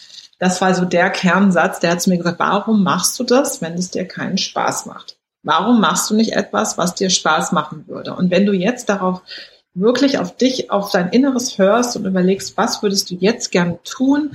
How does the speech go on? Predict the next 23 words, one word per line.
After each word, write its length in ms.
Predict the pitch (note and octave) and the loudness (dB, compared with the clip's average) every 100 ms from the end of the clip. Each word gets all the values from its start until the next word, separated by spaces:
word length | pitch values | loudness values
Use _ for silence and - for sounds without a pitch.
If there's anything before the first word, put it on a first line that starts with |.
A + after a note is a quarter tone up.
| - - - | -12 -6 2
wenn 120 | G#3+ | 4
du 120 | G#3+ | 6
nicht 320 | G#3+ B3 - | 6 4 2
irgendwas 420 | A3 A3 G3+ G3+ | 2 4 2 0
hättest, 340 | A3 A3 G#3+ - | 0 0 0 0
was 220 | F#3 - | -2 0
dir 160 | G3 F#3+ | -2 -2
von 160 | G3 | -2
außen 400 | - G3 A3+ A3 | 2 2 4 2
irgendwie 640 | G3 F#3 F#3 F#3 F#3 F#3 F3+ | 0 0 0 0 0 0 0
das 220 | F3 - | -2 -4
verbietet 680 | F3+ G3 G3 G3+ F3+ F3+ - | -4 -2 0 2 2 0 -2
oder 360 | F3+ F3 E3 | 2 2 2
wo 60 | F3 | -2
du 80 | F3 | -2
immer 180 | F3+ F3 | 0 0
denkst, 400 | D#3+ F3+ F#3 - | 0 0 0 2
du 60 | |
musst 200 | F3+ F3+ | 2 2
es 120 | F3+ | 0
irgendjemand 580 | - E3+ F3+ F3 D#3+ D#3 | -2 0 0 0 -4 -4
recht 300 | D3+ F3 - | -4 -4 -4
machen. 360 | C#3 C3+ - | -6 -6 -8